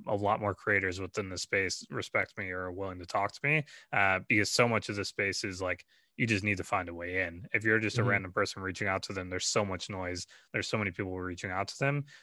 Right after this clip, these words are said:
Speaker 1: that for me, it was like, "I, I need to find a way in." And thankfully, Nate Shot was one of those people that just paid attention and was willing to, like, talk to me at that time.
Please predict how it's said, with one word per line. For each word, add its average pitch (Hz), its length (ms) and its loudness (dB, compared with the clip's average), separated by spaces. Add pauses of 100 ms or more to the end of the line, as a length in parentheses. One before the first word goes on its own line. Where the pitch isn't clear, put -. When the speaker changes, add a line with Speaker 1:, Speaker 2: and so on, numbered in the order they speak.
Speaker 1:
that 104 160 4
for 107 80 0
me, 104 240 2
it 101 60 6
was 95 180 0
like, 92 200 -2
"I, 123 220 -4
I 110 40 -2
need 107 180 0
to 95 40 0
find 95 220 -2
a 87 40 -6
way 87 200 -6
in." 92 340 -6
And 92 320 -4
thankfully, 113 380 4
Nate 98 240 0
Shot 98 180 0
was 92 280 -6
one 107 140 -4
of 95 40 -6
those 90 140 -6
people 95 240 -6
that 90 160 -6 (200)
just 95 220 -12
paid 98 140 2
attention 98 480 -8
and 90 80 -8
was 90 160 -8
willing 92 240 -6
to, 98 100 -2
like, 87 220 -6 (240)
talk 98 180 2
to - 100 -10
me 98 60 -4
at 90 80 -4
that 98 160 -2
time. 127 280 -4